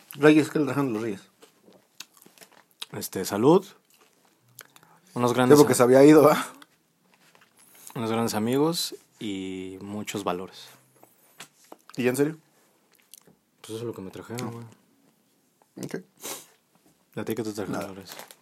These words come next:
Speaker 2: No, sí te trajeron cosas, pendejo.
Speaker 1: Bueno, sí, un, es que no me acuerdo cómo se llama.
Speaker 2: Selenoide.
Speaker 1: No, no, no.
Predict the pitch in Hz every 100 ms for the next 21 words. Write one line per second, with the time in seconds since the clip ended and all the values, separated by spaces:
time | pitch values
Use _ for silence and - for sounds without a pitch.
0 | _ _ _ _ _ _ _ _ _ _
1 | - 104 - 165 170 104 104 104 95 -
2 | 98 - - _ _ _ - - - -
3 | - - 196 196 196 214 202 202 202 190
4 | 170 143 127 123 _ - _ _ _ -
5 | - _ _ _ - _ _ _ _ _
6 | _ - - 120 113 120 - 113 82 82
7 | 90 123 - _ _ _ _ _ - -
8 | - 104 98 101 95 - - - 101 98